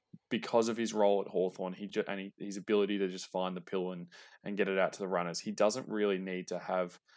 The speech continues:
plenty of Ks in the legs going into round one, as long as his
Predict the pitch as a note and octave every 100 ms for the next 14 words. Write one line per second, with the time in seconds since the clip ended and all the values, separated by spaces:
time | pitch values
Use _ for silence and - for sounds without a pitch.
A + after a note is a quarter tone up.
0 | _ _ _ - G2 F#2+ - - F#2 F2+
1 | - - F#2 F#2 F2 G2 C3+ C#3 - -
2 | G2 F#2 F#2 G2 F#2+ G2 G2 D3 B2+ G#2+
3 | A#2+ C3 A2+ G#2